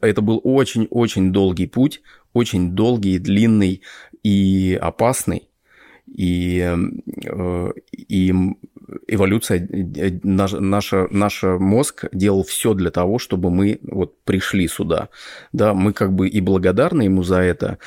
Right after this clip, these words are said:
и в то же время осталась куча побочных эффектов, э, вроде, э, вроде страхов вот этих, да, когда, ну, н-,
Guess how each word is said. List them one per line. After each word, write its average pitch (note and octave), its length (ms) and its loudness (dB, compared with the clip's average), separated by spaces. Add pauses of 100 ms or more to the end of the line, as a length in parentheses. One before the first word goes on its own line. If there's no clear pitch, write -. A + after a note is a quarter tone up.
(180)
и F#2+ 100 0
в - 60 -12
то A#2 100 -2
же A#2 140 -2
время A2+ 360 2
осталась F2+ 440 -2
куча G2+ 260 -4
побочных F2+ 580 -2
эффектов, - 560 -4 (360)
э, - 60 -8
вроде, F2+ 680 0 (380)
э, F#2 300 -2
вроде F#2 260 0
страхов - 520 -2
вот F#2+ 180 -2
этих, F2+ 260 -4
да, F#2 160 0
когда, F2 360 -2
ну, F#2 160 2
н-, E2 80 -8